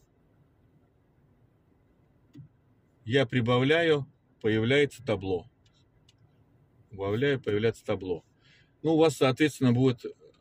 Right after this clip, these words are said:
э, табло климат-контроля своего автомобиля. Я его отключил, он мне как бы, ну, не нужен. Также здесь мы ещё можем включить, отключить,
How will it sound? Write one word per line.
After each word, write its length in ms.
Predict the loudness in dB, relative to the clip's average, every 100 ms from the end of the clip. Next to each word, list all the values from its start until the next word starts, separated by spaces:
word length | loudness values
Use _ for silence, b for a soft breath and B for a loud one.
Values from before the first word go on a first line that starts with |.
| _
э, 500 | -16 -10 -8 -6 -8 -4
табло 320 | -2 0 -2
климат-контроля 680 | 0 0 0 -2 -2 0 0
своего 340 | 0 0 2 0
автомобиля. 580 | 0 -2 0 -2 -6
Я 240 | -4 2 4
его 220 | 4 4
отключил, 460 | 0 -6 -6 -2 0
он 160 | 2
мне 300 | 2 2 0 -6 _ _
как 160 | -8 -6
бы, 220 | -6 -6
ну, 260 | -6 -8 -8 -10
не 120 | -4 -2
нужен. 380 | -4 -8 -18 -20 _ _ B B B B B -2
Также 340 | 0 2 2
здесь 400 | 2 2 2 4
мы 180 | 4 6
ещё 360 | 4 2 2 4
можем 480 | 6 4 0 -6 -12 _ _ _ _
включить, 460 | -4 -2 -2 -4
отключить, 640 | -4 -2 -6 -4 -6 -8